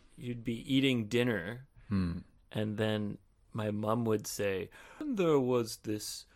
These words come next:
Speaker 1: protruding sack of fluid, so I sliced it open, and a bunch of worms came crawling out."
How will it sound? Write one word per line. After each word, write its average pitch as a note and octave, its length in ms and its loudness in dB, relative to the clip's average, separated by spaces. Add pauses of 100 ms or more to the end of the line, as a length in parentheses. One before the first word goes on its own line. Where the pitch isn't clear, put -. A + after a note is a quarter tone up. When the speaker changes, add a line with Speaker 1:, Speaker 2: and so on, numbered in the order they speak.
(240)
Speaker 1:
protruding A#3 960 0
sack - 800 -2
of A2+ 380 -8
fluid, G#3+ 880 0
so C3+ 340 -2
I G#2+ 220 -4
sliced C#4+ 720 -4
it A3+ 160 -4
open, - 520 -2 (380)
and A#2 300 -2
a A#2 60 -4
bunch G#3 300 0
of D3+ 140 2
worms F3+ 720 2
came A#2 360 -2
crawling A2 580 2
out." G#2 460 -4